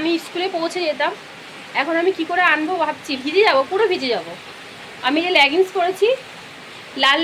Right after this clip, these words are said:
লেগিংস, আর এই অরেঞ্জ কালারের কুর্তিটা পরেছি, কিন্তু সবই ঠিক আছে, আর একটু পরে বৃষ্টি নামলে ভালো হতো। আর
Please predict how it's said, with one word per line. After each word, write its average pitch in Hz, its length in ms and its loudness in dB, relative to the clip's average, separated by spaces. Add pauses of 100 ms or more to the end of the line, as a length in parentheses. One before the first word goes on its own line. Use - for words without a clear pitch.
লেগিংস, 339 400 4
আর 302 100 6
এই 311 140 4
অরেঞ্জ 294 300 2
কালারের 311 360 0
কুর্তিটা 320 440 -2
পরেছি, 285 300 -4 (680)
কিন্তু 349 280 -2 (120)
সবই 339 320 -2
ঠিক 381 120 0 (100)
আছে, 370 180 -4 (180)
আর 277 100 2
একটু 359 120 -10 (100)
পরে 302 240 -2
বৃষ্টি 320 240 -6
নামলে 330 240 -2 (100)
ভালো 277 220 -2
হতো। 214 200 -8 (1000)
আর 262 60 4